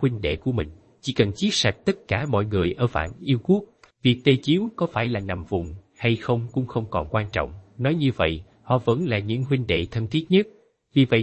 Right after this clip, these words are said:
Tôn Ngộ Không giờ đây tràn đầy sát ý. Sau đó,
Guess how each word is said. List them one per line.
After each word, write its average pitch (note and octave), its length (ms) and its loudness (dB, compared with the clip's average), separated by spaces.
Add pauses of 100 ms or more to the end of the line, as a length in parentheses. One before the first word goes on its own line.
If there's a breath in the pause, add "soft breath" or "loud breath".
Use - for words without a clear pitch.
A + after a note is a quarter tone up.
Tôn D3+ 180 4
Ngộ G2 300 2
Không C#3+ 220 -2
giờ G2 120 0
đây A#2+ 140 2
tràn F2+ 300 -4
đầy E2+ 140 -2
sát - 240 -4
ý. C3 320 -4 (480)
Sau C#3+ 260 0
đó, D3 300 -2